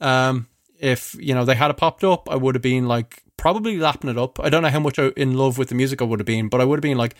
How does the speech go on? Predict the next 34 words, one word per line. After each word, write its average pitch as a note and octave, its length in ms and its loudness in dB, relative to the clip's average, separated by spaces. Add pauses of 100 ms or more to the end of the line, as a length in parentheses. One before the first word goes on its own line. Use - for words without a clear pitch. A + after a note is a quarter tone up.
(120)
"Yeah, D4 160 4
these C#4 180 0
are B3 40 0
interesting G3+ 400 0
guys. D3 260 0
This D3 220 -2
music E3 420 0
needs F#3+ 180 2
more G#3 200 2
of A#2+ 60 0
this." - 260 -8 (260)
Um, B2+ 400 2 (800)
I D#3 80 2
think C#3+ 160 2
I'm C#3 120 4
at C3+ 80 2
a B2+ 60 0
stage C#3 320 0
now C3 100 2
where C3 160 2
I'm B2+ 80 2
like, B2+ 200 0
"Yeah, D3+ 160 2
I've C3+ 100 -2
kind C3+ 160 0
of A#2+ 60 -4
seen B2+ 240 0
these, B2+ 340 0
you D3+ 100 -6
know, B2 140 0
big B2 240 -2
talking C3 340 0
quotes B2+ 380 -2
before." D3+ 640 2